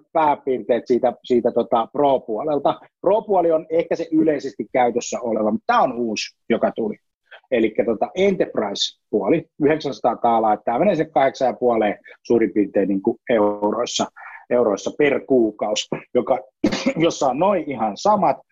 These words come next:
mut sit sinne alkaa tulee niinku, ö, ö, serverless functions, C M S membership, erilaisia api-rajapintoja ja, ja tota, haluatko sanoa näistä content partitioneista ja activity loggingista ja tän tyyppisistä asioista?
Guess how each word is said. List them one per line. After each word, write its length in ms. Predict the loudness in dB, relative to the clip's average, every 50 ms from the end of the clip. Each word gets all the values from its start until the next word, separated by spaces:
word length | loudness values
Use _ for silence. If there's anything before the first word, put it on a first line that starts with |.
| _ _ -6
mut 160 | -6 -4 0
sit 200 | 0 0 0 2
sinne 240 | -2 0 2 2 2
alkaa 440 | 2 2 0 0 2 0 0 0
tulee 340 | 0 0 0 2 2 2 0
niinku, 400 | -2 -4 -2 0 0 2 2 0 -2 -6 _ -20 -20 -20 -20 -20 _ -2
ö, 40 | 0 2 4 4 2 2 0 -4 -12 _ _ _ _ _ _ _ _ _ _ _ _ _ _ _ _ _ -20 _ _ _ _ _
ö, 160 | -2 -2 -2 -2
serverless 560 | 0 0 0 2 2 2 2 0 -4 -4 -2
functions, 680 | -2 0 0 0 -2 0 0 0 0 0 -2 -4 -6 -8 -12 -16 -4 0
C 60 | 2 2 4 2
M 100 | 2 0
S 120 | -2 -2 -2
membership, 540 | 0 0 2 0 0 -2 -2 -2 -2 -2 -2 0
erilaisia 460 | 0 2 4 4 2 2 0 -4 -2 -2
api-rajapintoja 960 | -2 0 2 2 4 4 2 2 0 -2 -2 -2 -2 0 0 2 4 4 2 0 -2 _ _ _ _ _ _ -2 0
ja, 360 | 2 4 4 2 2 0 -2 -2
ja 200 | 0 2 2 2
tota, 500 | 2 2 0 0 2 2 2 2 2 0 -4 _ _ _ _ _ _ _ _
haluatko 320 | 0 0 2 0 0 0
sanoa 240 | 0 2 2 2 2
näistä 220 | 2 2 0 0
content 400 | 0 2 2 2 2 0 -2 -2 -4
partitioneista 760 | -2 -2 0 0 0 0 2 0 2 2 0 -2 0 0 -2
ja 160 | -2 -2 -4 _ -4
activity 480 | -4 -4 0 _ 0 0 2 0 0
loggingista 680 | 2 2 2 2 2 0 0 -2 -4 -4 -6 -4 0 0
ja 160 | 0 0 0 -6 -12 _ _ _ _ _
tän 200 | _ 0 0 0
tyyppisistä 520 | 2 0 -2 -4 -4 -8 -8 -8 -4 -4 -4 -4
asioista? 420 | -2 -2 -4 -4 -4 -6 -12 _